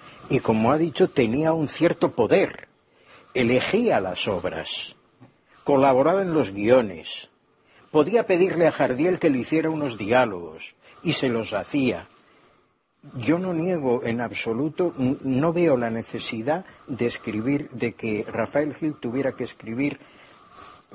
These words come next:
el argu-, el guión, mm, P, de P, de la A a la Z. Y en otras ocasiones le da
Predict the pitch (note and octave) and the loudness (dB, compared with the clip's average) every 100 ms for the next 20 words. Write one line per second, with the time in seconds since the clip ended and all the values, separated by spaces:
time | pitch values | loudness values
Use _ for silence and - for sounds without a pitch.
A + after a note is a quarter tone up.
0 | - - - A#2+ A2+ G#2+ F#2+ - A#2+ G#2+ | -20 -12 -2 2 2 2 -4 -4 -2 0
1 | A#2+ C3+ G#2+ E2+ - - G#2+ G#2+ G2 G2+ | 2 2 0 -8 -20 -10 -6 -4 -4 -8
2 | - D3+ D3 D#3 A#2 A#2+ - D#3+ E3+ B2+ | 0 2 2 0 -4 -4 0 0 0 0
3 | B2 B2 D#3 F#3+ - B2+ A2 G2 C#3 A2+ | 2 4 4 4 2 -2 -2 -4 -4 -6
4 | - F2 - _ _ _ _ _ _ _ | -6 -16 -16 _ _ _ _ _ _ _
5 | _ - C3 A#2+ C#3 E3+ F3 - F3 E3 | _ -4 0 2 0 0 -4 -4 -4 -2
6 | - E3+ D3+ D#3+ - - - _ - A#2+ | 2 0 0 -6 -10 -18 -20 _ -4 2
7 | B2 B2 A#2+ F3 F3+ | 4 4 2 0 -2